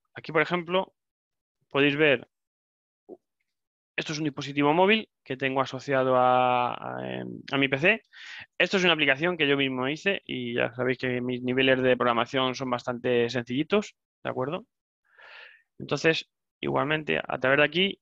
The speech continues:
yo puedo solicitar un request token, que bueno, realmente no haría falta porque ya está lanzado, pero bueno. Y yo igualmente de mi te-, dispositivo móvil puedo dar a Start Reading,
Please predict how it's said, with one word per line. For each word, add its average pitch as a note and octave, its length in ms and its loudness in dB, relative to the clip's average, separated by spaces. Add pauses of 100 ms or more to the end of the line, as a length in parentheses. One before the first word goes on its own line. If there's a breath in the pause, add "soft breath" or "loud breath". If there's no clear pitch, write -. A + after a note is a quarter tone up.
yo C#3 200 0
puedo D3+ 280 4
solicitar B2+ 560 -2
un B2 300 -4 (280)
request A#2+ 340 -6
token, F3 440 0 (280)
que - 100 -16
bueno, A#2+ 220 -10 (160)
realmente B2 300 -8
no B2 60 -2
haría A#2+ 160 -2
falta C#3+ 240 -2
porque B2 120 0
ya A#2 60 0
está A#2+ 160 -2
lanzado, C#3+ 360 0
pero A#2+ 160 -4
bueno. D#3 300 -4 (440 loud breath)
Y C3+ 100 6
yo C#3+ 100 8
igualmente C#3+ 460 6
de A#2+ 180 2
mi A#2+ 160 -4
te-, - 160 -10
dispositivo C3 560 0
móvil D#3 340 4
puedo C3+ 240 -2
dar C#3 200 2
a A2 180 -4 (120)
Start B2+ 280 -2
Reading, F#3 260 2